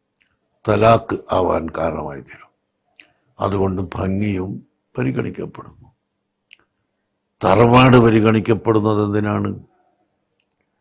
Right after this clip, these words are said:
നല്ല തറവാട്ടിൽ ജനിച്ചവർ, നല്ല തറവാട്ടിൽ വളർന്നവർ, അവരുടെ സ്വഭാവങ്ങളും അവരുടെ പ്രവർത്തനങ്ങളും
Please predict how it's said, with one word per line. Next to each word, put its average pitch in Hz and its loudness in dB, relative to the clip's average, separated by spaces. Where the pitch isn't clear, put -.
നല്ല 104 2
തറവാട്ടിൽ 104 2
ജനിച്ചവർ, 95 -6
നല്ല 107 2
തറവാട്ടിൽ 101 4
വളർന്നവർ, 101 -2
അവരുടെ 107 4
സ്വഭാവങ്ങളും 90 -2
അവരുടെ 101 2
പ്രവർത്തനങ്ങളും 104 2